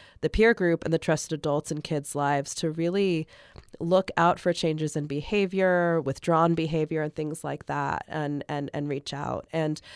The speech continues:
something that, this is not really my area of research, but something that, um,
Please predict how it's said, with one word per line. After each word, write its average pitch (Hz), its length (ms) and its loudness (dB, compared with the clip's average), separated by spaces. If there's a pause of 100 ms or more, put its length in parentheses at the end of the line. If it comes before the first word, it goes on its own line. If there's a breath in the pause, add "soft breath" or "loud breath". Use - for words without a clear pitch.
something 202 380 2
that, 170 280 2
this 175 120 0
is 180 120 -4
not 170 220 2 (200)
really 165 300 2
my 156 140 0
area 156 280 2
of 151 100 -6
research, 220 360 0
but 175 140 -6
something 170 400 -2
that, 143 300 0
um, 147 300 -2